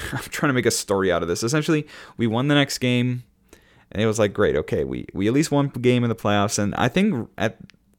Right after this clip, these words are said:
realistically, uh, that's what our coach was happy about, is, "Yay, okay, we won one of our games, and we didn't just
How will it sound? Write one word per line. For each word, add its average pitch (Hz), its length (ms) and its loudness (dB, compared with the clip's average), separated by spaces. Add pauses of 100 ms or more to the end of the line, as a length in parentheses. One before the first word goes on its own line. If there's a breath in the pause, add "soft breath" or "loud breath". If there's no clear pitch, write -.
(160)
realistically, 120 760 2
uh, 85 80 2
that's 117 240 2
what 139 120 2
our 107 80 2
coach 107 260 -2
was 82 120 -10
happy 80 360 -4
about, 62 320 -4
is, - 380 -6
"Yay, 139 260 2
okay, 120 220 0
we 117 120 2
won 101 220 -2
one 104 120 -2
of 104 100 -2
our 104 80 2
games, 92 320 -4
and 95 100 -6
we 95 80 -8
didn't 92 320 -4
just - 320 -6